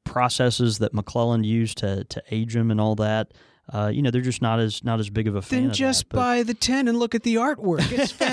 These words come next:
Speaker 2: fantastic.
Speaker 1: I know, man.
Speaker 2: You got the
Speaker 1: Shoot.
Speaker 2: little frog more.
Speaker 1: That's right, and the, and the whale and the, the dol-, the dolphin and all that. No, it wasn't a dolphin. We talked about that
Speaker 2: It
Speaker 1: last
Speaker 2: wasn't a
Speaker 1: week, right?
Speaker 2: seal.
Speaker 1: It wasn't a seal.
Speaker 2: Which, by the way, the
Speaker 1: The
Speaker 2: live
Speaker 1: seal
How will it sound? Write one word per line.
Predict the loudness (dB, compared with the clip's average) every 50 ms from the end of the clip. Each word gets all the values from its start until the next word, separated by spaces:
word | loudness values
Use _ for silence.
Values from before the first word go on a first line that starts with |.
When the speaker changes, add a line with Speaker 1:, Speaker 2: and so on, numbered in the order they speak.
| -2 -2
Speaker 2:
fantastic. | 0 0 0 0 0 0 0 2 2 0 0 0
Speaker 1:
I | -2 -2 0 0 0 2 2
know, | 2 2
man. | 2 2 2
Speaker 2:
You | 2 0 -2
got | -4
the | -4
Speaker 1:
Shoot. | -2 0 0
Speaker 2:
little | 0 0 -2
frog | -4 -6 -6 -4 -4 -2 -4 -4 -2
more. | -2 0 0 0
Speaker 1:
That's | 0 0 -2 -2 -2 -2 -2
right, | 0 0 2 2 2 0
and | 0 0
the, | 0 0
and | 0 0 0 0
the | 0
whale | 0 0 0 0 2 2 2 2 2 2 2
and | 2 2
the, | 0 0
the | 0 -2 -2 -2
dol-, | -2 -4 -6 -4 -2 -2 -2 -2 0
the | 0 -2 -2
dolphin | 0 0 0 0 0 0 0 0 0 0
and | 0 0 0
all | 2
that. | 0 0 0 2
No, | 2 2 2 0 -2 -6 -12 -8 _
it | -2
wasn't | 0 0 2 0 0 0
a |
dolphin. | 0 0 -2 -2 -4 -4 -2 -2
We | 0 0
talked | 2 0 0 0
about | 0 0 0
that | 0
Speaker 2:
It | 0 0
Speaker 1:
last | 0 0 2
Speaker 2:
wasn't | 2 2 2
a | 0 0 0 2
Speaker 1:
week, | 2 0 0
right? | 0 -4 -6
Speaker 2:
seal. | -8 -4
Speaker 1:
It | -2 0
wasn't | 0 2 2 0
a | 0
seal. | 2 2 2 2 0 0 0
Speaker 2:
Which, | -2 -2 0 0
by | 0 2
the | 2
way, | 2 0
the | 0 0
Speaker 1:
The | 2
Speaker 2:
live | 2 2
Speaker 1:
seal | 2 2